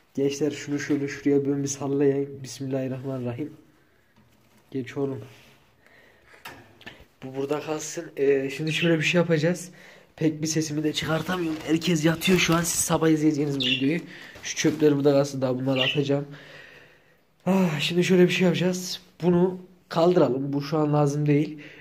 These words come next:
Ee, bunun arkadaşlar dişisini getireceğim. Buraya koyacağım. Bir hafta sonra yavrular çıkınca, e, limonu arkadaşlar şey yapacağız. Buraya taşıyacağız.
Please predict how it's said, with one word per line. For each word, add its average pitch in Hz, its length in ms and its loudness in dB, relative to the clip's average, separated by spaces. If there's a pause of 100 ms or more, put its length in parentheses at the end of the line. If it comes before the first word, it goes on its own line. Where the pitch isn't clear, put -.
Ee, 139 340 8
bunun 180 200 4
arkadaşlar 175 580 2
dişisini 160 420 0
getireceğim. 151 540 2 (200)
Buraya 170 240 2
koyacağım. 165 520 2 (380)
Bir 180 140 0
hafta 175 300 2
sonra 160 260 2
yavrular 151 440 4
çıkınca, 170 600 -2 (320)
e, 135 380 4
limonu 160 340 4
arkadaşlar 135 600 2 (180)
şey - 200 -2
yapacağız. 135 400 0
Buraya 139 200 4
taşıyacağız. 143 500 -2